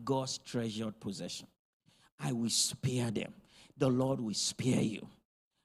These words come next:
And I want to declare over your life, the Lord will spare you. Just as fa-, just as a father has compassion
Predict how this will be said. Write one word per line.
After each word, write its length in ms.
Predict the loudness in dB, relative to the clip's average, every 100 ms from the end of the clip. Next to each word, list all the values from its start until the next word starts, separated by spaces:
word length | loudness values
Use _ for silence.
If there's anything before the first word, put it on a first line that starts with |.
| _
And 120 | -2 2
I 100 | 4
want 220 | 4 2
to 80 | 0
declare 420 | 0 0 2 4
over 140 | 4
your 160 | 0 0
life, 240 | 0 -2
the 100 | -2
Lord 340 | 0 2 2 4
will 140 | 2
spare 460 | 2 0 0 2 0
you. 280 | -2 -8 -14 -20 -20 -20 -20 -12 6
Just 320 | 8 10 8
as 280 | 0 -2 -4
fa-, 360 | -10 -2 0 -2 -8 -2
just 200 | 0 0
as 180 | -2 -2
a 60 |
father 460 | -4 -2 0 2 0
has 320 | 0 -4 -6
compassion 800 | -6 -4 -4 -2 -2 0 0 -2